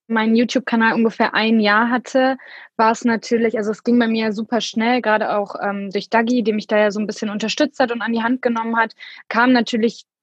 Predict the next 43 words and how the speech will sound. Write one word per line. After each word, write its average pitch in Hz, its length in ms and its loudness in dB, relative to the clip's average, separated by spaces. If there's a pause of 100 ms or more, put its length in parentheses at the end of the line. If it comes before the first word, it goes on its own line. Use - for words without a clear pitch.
die 208 400 -2 (480)
Reichweite 208 680 0
recht 196 240 -4
schnell. 220 500 -2 (380)
Schneller, 247 500 2
als 220 220 -6
ich - 180 -10
das - 180 -8
überhaupt 214 400 -6
begreifen 208 520 -6
konnte. 214 640 -6
Und 202 320 -12 (260)
für - 140 -4
mich 285 380 2 (100)
bin 247 100 2
ich 247 140 2
ja 240 80 4
immer 240 260 2
noch 226 240 -4 (140)
ich - 160 -4
selbst. 190 500 -2 (460)
Und 214 220 -2
damals 226 380 2
natürlich 220 480 -2
auch. 185 260 0
Und 208 320 -6 (100)
auf 196 160 -4
einmal 226 220 2
kannten 254 300 -2
mich 220 160 -6
so 233 100 -4
viele 226 240 0
Leute 240 380 0
und 208 140 -6
so 226 120 -4
viele 220 240 -2
Leute 214 300 0
konnten 220 320 -4
sich 190 160 -6
auf 196 100 -6
einmal 208 260 0
ein 196 160 -8
Urteil 254 380 2